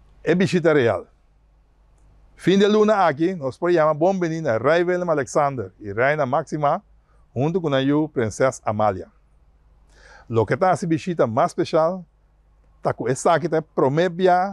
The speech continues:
com a princesa herdeiro, tá visitar Bonaire. Lá nos preparar para dar um caloroso bom venir boneriano. Na março, nós elegimos um conselho insular novo. Então espera que o partido não que tá participar,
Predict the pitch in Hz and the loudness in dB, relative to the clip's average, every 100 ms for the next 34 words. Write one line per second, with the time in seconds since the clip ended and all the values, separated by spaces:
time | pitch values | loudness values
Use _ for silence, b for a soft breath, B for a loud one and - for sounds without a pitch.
0 | 175 - 127 143 131 - 147 139 131 120 | -10 -8 -6 -4 -6 0 0 2 0 -2
1 | 113 131 135 135 _ _ - 165 165 139 | 0 0 0 -2 _ _ -4 0 0 0
2 | 123 120 113 101 95 87 _ _ _ _ | 0 0 0 -4 -10 -14 _ _ _ _
3 | _ _ _ - 143 143 156 208 - 190 | _ _ _ 0 2 4 2 0 2 0
4 | 165 170 185 156 127 127 165 185 165 151 | 2 2 2 -2 -4 -4 -4 0 2 2
5 | 160 214 208 180 190 180 165 170 160 - | 2 2 0 -2 -2 -2 -4 -6 -6 2
6 | 180 139 127 151 156 107 - _ _ _ | 4 4 2 2 0 -2 -10 _ _ _
7 | _ _ _ _ _ _ - _ _ - | _ _ _ _ _ _ -20 _ _ -20
8 | _ _ - - _ - - 113 131 175 | _ _ -20 -20 _ -20 -8 0 2 4
9 | 233 - - - _ _ _ _ _ - | 2 -2 -10 -20 _ _ _ _ _ -20
10 | - 120 113 170 143 120 156 151 120 143 | -12 -6 0 2 2 2 0 0 0 -2
11 | 139 131 117 110 113 117 92 _ _ _ | -2 0 0 0 -2 -2 -4 _ _ _
12 | _ _ _ _ _ _ _ _ - _ | _ _ _ _ _ _ _ _ -20 _
13 | 113 110 - 170 160 175 208 - - 110 | -12 -8 0 2 4 2 0 -6 -10 -4
14 | 165 139 190 190 170 143 113 107 123 156 | -2 -2 0 2 2 0 -2 -8 -4 -2
15 | 139 147 120 165 180 | -2 -6 -2 0 -2